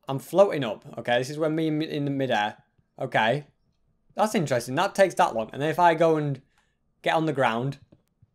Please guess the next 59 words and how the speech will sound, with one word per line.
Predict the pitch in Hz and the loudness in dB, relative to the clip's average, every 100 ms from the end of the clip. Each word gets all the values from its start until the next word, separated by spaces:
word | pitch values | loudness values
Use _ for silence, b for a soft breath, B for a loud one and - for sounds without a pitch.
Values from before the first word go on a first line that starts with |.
| _ | _
it | 165 175 | -4 4
takes | 202 180 | 2 6
way | 220 226 | 4 4
quicker. | 294 285 | 2 0
Okay, | 131 226 226 180 220 | 2 4 6 6 4
when | 226 226 | 4 6
you | |
get | 226 202 | 6 2
standing | 233 214 | 2 2
on | 208 | 2
your | 202 202 | 4 6
own | 196 | 4
two | 185 196 | 2 -2
feet, | 180 151 156 | 2 0 0
it | 165 | 0
definitely | 175 175 170 | 0 2 0
makes | 160 | -2
sense. | 151 151 | 0 -2
I | |
suppose | 151 254 240 | 2 2 4
if | 180 | 0
you're | - | 0
swimming, | 220 180 117 | 2 2 2
it | 135 156 | 0 -2
is | |
harder | 147 160 143 | 2 4 4
to | 135 | 0
mine, | 143 139 | -2 -2
though. | 110 | -2
It | |
makes | 120 127 - | -4 -6 -8
sense. | 110 - b b | -10 -12 b b
Let's | 151 | -2
get | 196 | 0
some | 165 | 0
different | 156 147 127 | 0 -2 -6
colours | 131 123 117 | -4 -4 -4
as | 117 | -2
well. | 110 B B B | -4 B B B
I | 160 | 0
think | 240 | 4
it'd | 240 | 4
be | 220 | 4
cool | 214 | 2
to | - | 2
build | 131 151 135 | 2 2 2
something | 123 117 | -4 -4
with | 113 | -4
these | 110 | -4
coral. | - 117 | 0 2
I | 139 | 2
don't | 165 | 2
know | 147 | 0
exactly | 135 143 123 | 2 -2 -2
what | 113 135 | 0 0
at | 131 | 0
the | |
moment, | 131 131 135 120 | -4 -4 -4 -2
but | 113 | -2